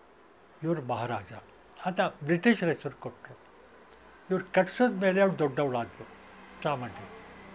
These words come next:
ಇವ್ರು ಅವಳ ಕೃಪೆಯಿಂದ ನಾವಿದ್ದೀವಿ ಅಂತ ಇವ್ರಂದ್ರು. ಮುಂಚಿದ್ದನ್ನು ಯದುವಂಶವ್ರು ಹಾಗೆ ಹೇಳೋದು, "ಅವಳ ಕೃಪೆಯಿಂದ ನಾವಿದ್ದೀವಿ."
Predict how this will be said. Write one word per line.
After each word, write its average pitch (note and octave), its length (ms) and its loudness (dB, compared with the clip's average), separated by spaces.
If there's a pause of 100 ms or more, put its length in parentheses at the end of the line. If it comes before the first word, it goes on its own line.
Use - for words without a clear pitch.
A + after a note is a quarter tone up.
(1000)
ಇವ್ರು F#3+ 160 4
ಅವಳ F#3+ 540 8
ಕೃಪೆಯಿಂದ F3+ 600 2
ನಾವಿದ್ದೀವಿ E3 800 4
ಅಂತ D3 220 -2 (140)
ಇವ್ರಂದ್ರು. C#3+ 680 -2 (1080)
ಮುಂಚಿದ್ದನ್ನು G3 540 2
ಯದುವಂಶವ್ರು F3+ 640 4
ಹಾಗೆ E3 220 2
ಹೇಳೋದು, A2+ 460 -6 (380)
"ಅವಳ F3 180 6
ಕೃಪೆಯಿಂದ D3+ 480 -2
ನಾವಿದ್ದೀವಿ." A#2 800 -4